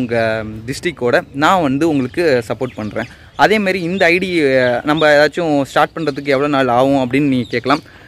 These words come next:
இது வந்து எவ்வளவுக்கு எவ்வளோ ஒன் ஹவர்க்குள்ள நம்ம ஸ்டார்ட் பண்ணிடலாம் இந்த ஐ டி. மத்தபடி நீங்க பேங்கிங் சர்வீஸ் ஐ டிஸ் வேணும்னா ஃபார்ட்டி எயிட் ஹவர்ஸ்ல ஸ்டார்ட் பண்ணி அந்த பிசினஸ் ஸ்டார்ட் பண்ண ஆரம்பிச்சிட்டாங்க இந்த லாக்டவுன் பீரியட்ல. அதுவும் நீங்க ஸ்டார்ட் பண்ணணும்னா ஒண்ணுமே பிரச்சனை இல்ல. அதே இதுல பேங்கிங் சர்வீஸ் அப்படின்னு போட்டு எனக்கு சென்ட் பண்ணுங்க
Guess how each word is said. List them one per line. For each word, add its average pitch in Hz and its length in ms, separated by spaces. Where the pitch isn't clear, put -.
இது 185 160
வந்து 190 200
எவ்வளவுக்கு 185 400
எவ்வளோ 156 160
ஒன் 160 180
ஹவர்க்குள்ள 175 420
நம்ம 147 200
ஸ்டார்ட் 151 240
பண்ணிடலாம் 156 360
இந்த 131 180
ஐ - 100
டி. 131 80
மத்தபடி 170 380
நீங்க 165 160
பேங்கிங் 196 380
சர்வீஸ் 156 300
ஐ 143 120
டிஸ் 160 180
வேணும்னா 147 300
ஃபார்ட்டி 156 260
எயிட் 147 180
ஹவர்ஸ்ல 151 340
ஸ்டார்ட் 139 240
பண்ணி 147 180
அந்த 139 160
பிசினஸ் 156 260
ஸ்டார்ட் 156 280
பண்ண 143 200
ஆரம்பிச்சிட்டாங்க 135 420
இந்த 120 140
லாக்டவுன் 147 380
பீரியட்ல. 123 260
அதுவும் 214 220
நீங்க 170 180
ஸ்டார்ட் 156 280
பண்ணணும்னா 147 320
ஒண்ணுமே 160 280
பிரச்சனை 139 280
இல்ல. 147 120
அதே 151 300
இதுல 151 180
பேங்கிங் 202 420
சர்வீஸ் 160 300
அப்படின்னு 151 280
போட்டு 156 180
எனக்கு 139 200
சென்ட் 143 160
பண்ணுங்க 135 240